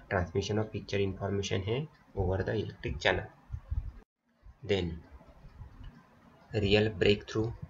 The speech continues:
that is invention of C R T। Then first camera tube is iconoscope, and in nineteen thirty-five T V broadcasting started,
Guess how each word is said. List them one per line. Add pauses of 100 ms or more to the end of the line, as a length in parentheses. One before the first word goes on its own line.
(120)
that
is
invention
of
C (100)
R
T। (680)
Then
first
camera
tube
is (720)
iconoscope, (1400)
and
in
nineteen
thirty-five
T
V (300)
broadcasting
started,